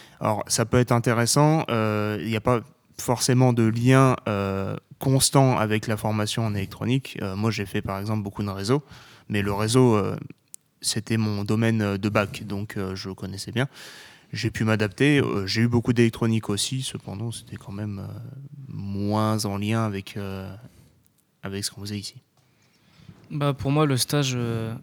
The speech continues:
Speaker 2: il nous a permis de, bah, de se développer, de voir ce qu'était vraiment le monde de l'entreprise. Moi, personnellement, mon stage, je l'ai fait en école d'ingénieur, donc aussi à une ila Salle, donc ce qui m'a permis aussi de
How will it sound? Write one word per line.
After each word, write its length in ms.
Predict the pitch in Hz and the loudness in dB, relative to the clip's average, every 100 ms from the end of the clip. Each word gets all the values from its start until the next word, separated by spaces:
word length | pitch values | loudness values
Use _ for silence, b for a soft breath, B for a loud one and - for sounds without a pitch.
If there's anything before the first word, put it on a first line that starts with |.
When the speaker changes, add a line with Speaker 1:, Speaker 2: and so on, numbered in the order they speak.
| - | -4
Speaker 2:
il 140 | 127 | -2
nous 140 | 127 127 | 0 0
a 80 | |
permis 360 | 120 123 135 135 | -2 0 0 0
de, 400 | 123 117 117 113 110 B B - - - - | -2 -4 -4 -6 -8 B B -20 -20 -20 -12
bah, 140 | 127 127 | -4 0
de 100 | 127 | 0
se 80 | 123 | 0
développer, 460 | 127 123 110 160 | -2 -2 -2 -2
de 100 | 143 | -2
voir 220 | 120 123 | -4 -4
ce 60 | - | -2
qu'était 220 | 123 - | -4 -4
vraiment 260 | 123 123 127 | -2 0 2
le 60 | |
monde 220 | 131 127 120 | 2 0 -2
de 80 | |
l'entreprise. 720 | 117 113 117 - - 147 156 147 B B B B - | -4 -4 -6 -8 -6 -6 -6 -10 B B B B 0
Moi, 160 | 135 | 0
personnellement, 400 | 131 123 131 135 | 2 0 2 2
mon 100 | 139 | 2
stage, 240 | 127 147 131 | 0 -2 -2
je 60 | |
l'ai 100 | 127 | -4
fait 140 | 117 131 | -4 -2
en 120 | 123 | 0
école 300 | 123 127 120 | 0 -2 0
d'ingénieur, 420 | 120 120 127 135 | 0 0 0 0
donc 200 | 117 113 | -2 -4
aussi 260 | 117 - 131 | -4 -4 -4
à 20 | |
une 120 | 120 | -4
ila 180 | 113 113 | -4 -6
Salle, 280 | - 143 147 - | -6 -6 -8 -10
donc 140 | 107 120 | -10 -10
ce 60 | |
qui 100 | - | -8
m'a 80 | 110 | -10
permis 320 | 110 117 123 | -8 -4 -2
aussi 240 | 117 - 123 | 0 -2 -4
de 280 | 117 104 | -6 -8